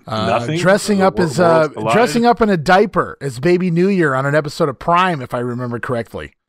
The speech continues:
Speaker 2: Oh, gee, yeah, if
Speaker 1: That's
Speaker 2: you remember that, you're a mark or something. You just watch everything.
Speaker 1: <laughs>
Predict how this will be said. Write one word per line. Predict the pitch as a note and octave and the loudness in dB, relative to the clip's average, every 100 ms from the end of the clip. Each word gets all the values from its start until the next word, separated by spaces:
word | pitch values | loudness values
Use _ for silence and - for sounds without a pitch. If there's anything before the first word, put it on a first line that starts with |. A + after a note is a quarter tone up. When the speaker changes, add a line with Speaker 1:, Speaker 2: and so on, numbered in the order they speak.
| _ _ _ - | _ _ _ -18
Speaker 2:
Oh, | E2+ D#2+ D2+ _ | -14 -14 -16 _
gee, | E2+ E2 | -20 -16
yeah, | F2 F2+ | -10 -10
if | F2+ | -6
Speaker 1:
That's | B2 | -6
Speaker 2:
you | A#2+ | -6
remember | G2 F#2 F2+ | -6 -6 -4
that, | F2+ F2 | -2 -2
you're | F#2+ F#2+ | -2 -2
a | |
mark | E2 F#2 F2+ E2 F#2+ | -2 -4 -4 -4 -6
or | E2 | -6
something. | - F#2 F#2+ F#2+ F2 | -4 -4 -4 -4 -2
You | A#2 | -2
just | A#2+ | 0
watch | A2+ G2 | -2 -2
everything. | G2+ G2 F2+ F2+ E2+ D#2+ | -4 -4 -6 -6 -6 -6
Speaker 1:
<laughs> | D#2+ | -8